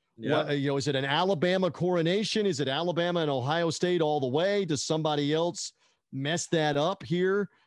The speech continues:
Speaker 2: uh, out of the variety of Georgia or, uh,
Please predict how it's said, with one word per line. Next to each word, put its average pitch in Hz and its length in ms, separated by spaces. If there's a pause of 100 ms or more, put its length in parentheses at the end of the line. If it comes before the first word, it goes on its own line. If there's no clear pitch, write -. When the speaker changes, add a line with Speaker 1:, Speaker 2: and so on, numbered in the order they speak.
(160)
Speaker 2:
uh, 135 180
out 143 140
of 143 60
the 135 80
variety 156 560
of 120 120
Georgia 170 880
or, 123 540 (420)
uh, 113 440